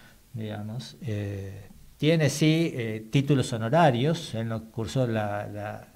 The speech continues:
la carrera militar, pero tiene títulos honorarios porque le reconocieron a posteriori, este, un mo-, todos los, los hechos de, de, de patria que él, que él, que él fue haciendo, ¿no?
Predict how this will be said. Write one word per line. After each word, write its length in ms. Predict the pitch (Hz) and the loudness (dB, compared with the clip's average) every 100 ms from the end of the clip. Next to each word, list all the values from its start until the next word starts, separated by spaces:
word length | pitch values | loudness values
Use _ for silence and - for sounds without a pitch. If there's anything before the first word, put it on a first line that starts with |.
| - | -16
la 120 | 110 | -12
carrera 320 | 107 107 120 113 | -8 -6 -6 -6
militar, 420 | 113 113 127 120 | -8 -6 -6 -6
pero 160 | 107 | -8
tiene 220 | 104 113 110 | -6 -4 -4
títulos 340 | 117 127 - | -4 -2 0
honorarios 380 | 147 151 180 165 | 2 2 2 2
porque 240 | 117 113 | -2 -2
le 100 | 110 | -4
reconocieron 720 | 113 110 113 113 - 180 123 | -4 -4 -4 -2 0 2 2
a 100 | 104 | -2
posteriori, 760 | - 101 127 139 165 127 143 190 - - - - - | -4 -6 -2 2 4 4 2 -2 -6 -18 -20 -20 -12
este, 640 | 110 - - 110 107 107 - | -10 -10 -8 -6 -4 -6 -4
un 140 | 127 | -2
mo-, 420 | 123 123 151 120 139 - | -2 -2 -4 -6 -8 2
todos 360 | 170 233 185 117 | 8 10 10 8
los, 480 | 110 107 104 - - | 4 -2 -4 -6 -12
los 580 | 127 110 104 - - - _ | -12 -10 -12 -14 -16 -20 _
hechos 640 | 185 202 - 160 160 - 131 | 4 4 4 2 2 -4 -6
de, 220 | 110 107 | -6 -6
de, 180 | 110 104 | -8 -8
de 140 | 104 | -6
patria 520 | - 165 156 151 147 | 4 6 6 4 0
que 140 | - 117 | 2 -2
él, 280 | 117 107 - | -2 -4 -6
que 100 | 117 | -4
él, 140 | 127 | -4
que 120 | - | -4
él 120 | 123 117 | -6 -4
fue 160 | 120 | -6
haciendo, 440 | 110 220 147 98 | 0 2 2 -2
¿no? 140 | 95 | -6